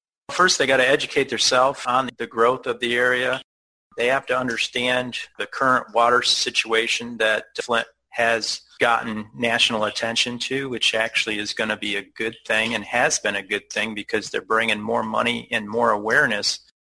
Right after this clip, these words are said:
into the community and educating the locals, as well as fixing the problem.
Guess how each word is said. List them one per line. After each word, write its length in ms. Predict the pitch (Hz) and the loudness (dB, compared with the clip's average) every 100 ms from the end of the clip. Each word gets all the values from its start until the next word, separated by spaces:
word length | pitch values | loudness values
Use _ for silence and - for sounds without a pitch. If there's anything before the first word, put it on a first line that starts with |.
| _ _ _ - | _ _ _ 0
into 360 | 160 175 - | 2 2 2
the 120 | 113 | 2
community 760 | 110 - 104 104 101 104 107 110 | 0 -4 -6 -4 -4 -4 -6 -6
and 220 | 104 101 - | -8 -6 0
educating 800 | 127 131 - 117 107 107 107 - - | 0 0 -2 0 0 -2 -8 -14 -8
the 60 | 101 | -4
locals, 960 | 104 110 110 107 104 104 110 107 - - 107 | 0 0 0 -6 -6 -10 -8 -4 -6 -4 0
as 240 | 110 110 | 0 2
well 240 | 117 120 | 4 6
as 220 | 110 104 - | 6 4 2
fixing 600 | - 190 180 - 165 143 | 2 2 4 4 4 -2
the 80 | |
problem. 540 | - 190 202 110 98 | 2 4 4 2 -6